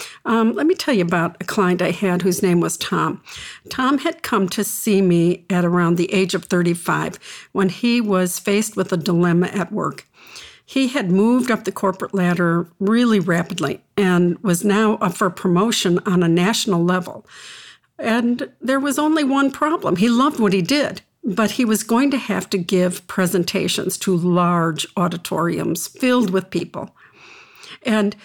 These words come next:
the mere thought of it paralyzed him with fear because he had this fear of public speaking. He had always had a fear of public speaking,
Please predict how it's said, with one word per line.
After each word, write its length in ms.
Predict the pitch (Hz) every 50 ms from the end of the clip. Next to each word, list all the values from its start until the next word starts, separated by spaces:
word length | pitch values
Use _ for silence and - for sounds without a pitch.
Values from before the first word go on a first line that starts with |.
| - - _ -
the 500 | 202 185 220 214 208 208 214 208 208 - -
mere 360 | 190 202 226 262 285 302 285 - - _ -
thought 240 | 226 208 226 208 -
of 120 | 175 -
it 160 | - - - _ _ _ _ _ _ _ _ _ _ _ _ _ _
paralyzed 880 | - - - - 320 302 285 277 262 208 175 170 165 175 175 - - -
him 140 | 196 165
with 120 | 165 175 180
fear 420 | - - 180 170 131 143 147 - -
because 400 | - 208 208 - - 196 180 180
he 140 | 240 233 214
had 340 | - - 185 185 202 175 202
this 260 | 196 196 - - - - - - - _
fear 460 | - - - - 202 185 175 180 208
of 260 | 214 - 226 - -
public 380 | - 202 196 190 202 220 214 -
speaking. 520 | - - - 294 339 - - - - - _ _ _ _ _ _ _ _ _ _ _ _
He 160 | - 262 262
had 320 | 220 - 269 254 240 254 -
always 420 | - 240 285 311 330 311 254 247 -
had 220 | - 208 202 190
a 60 | 185
fear 300 | 160 - - - 175 165
of 240 | 165 - - - -
public 340 | - - 175 170 156 147 -
speaking, 460 | - - - 156 143 - - - -